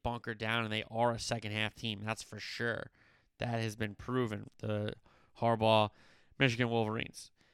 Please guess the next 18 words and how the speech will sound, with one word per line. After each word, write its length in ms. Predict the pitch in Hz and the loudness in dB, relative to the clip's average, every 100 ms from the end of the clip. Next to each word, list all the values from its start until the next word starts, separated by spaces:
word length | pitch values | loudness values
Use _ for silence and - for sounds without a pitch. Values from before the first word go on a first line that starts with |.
| _ - | _ 4
U 180 | 190 | 6
S 140 | 185 - | 8 6
C 180 | 180 147 | 2 2
and 120 | 135 | 2
Utah. 680 | 156 165 - 143 135 135 139 _ _ _ _ _ _ _ _ _ _ _ _ _ _ - | 2 2 4 6 6 4 0 _ _ _ _ _ _ _ _ _ _ _ _ _ _ -4
Utah 280 | 127 135 131 | -2 2 2
wins 120 | 131 | 2
at 100 | 113 | -2
forty-three 480 | - 139 135 123 127 | -2 -2 -2 -4 -4
forty-two. 720 | - 123 113 - 127 127 123 - | -4 -6 -6 -4 -2 0 -2 0
S 220 | 147 - | 0 0
C 160 | 165 | -4
jumped 320 | 127 143 147 139 | 0 0 2 4
out 180 | 131 | 4
to 120 | 123 117 | 2 -4
a 40 | |
two-score 540 | - 147 - - 120 | -4 -6 -4 -4 -2
lead 360 | 113 127 131 | -2 0 0